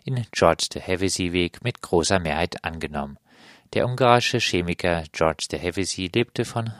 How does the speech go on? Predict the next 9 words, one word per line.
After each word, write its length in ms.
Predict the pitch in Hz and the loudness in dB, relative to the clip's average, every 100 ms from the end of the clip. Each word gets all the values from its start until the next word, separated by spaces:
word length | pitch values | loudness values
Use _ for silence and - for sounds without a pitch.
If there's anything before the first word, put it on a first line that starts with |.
| - | -14
achtzehnhundertfünfundachtzig 1500 | - - - 82 80 78 - 101 92 90 85 - - 90 - | -14 -10 -8 -6 -6 -8 -8 -8 -6 -4 -4 -6 -10 -14 -4
bis 240 | 120 - - | -4 -4 -8
neunzehnhundertsechsundsechzig. 1400 | 80 76 - 85 - 78 - 98 78 73 - - - - - - - - - - | -6 -6 -6 -4 -4 -4 -6 -8 -6 -6 -8 -12 -14 -16 -20 -20 -20 -20 -20 -4
Er 80 | 117 | 0
hatte 180 | - | 0
von 260 | - 127 120 - | -2 -2 -4 -2
neunzehnhundertsechsundzwanzig 1300 | 98 90 - 85 76 92 - - 98 - 90 - 95 | 0 0 0 -2 0 -2 -2 -6 -4 0 0 -2 -4
bis 340 | 123 - - | -4 -4 -4
neunzehnhundertvierunddreißig 1160 | 90 82 - 80 - 92 90 87 85 85 95 - | -4 -2 -2 -4 0 0 0 0 2 2 -2 -8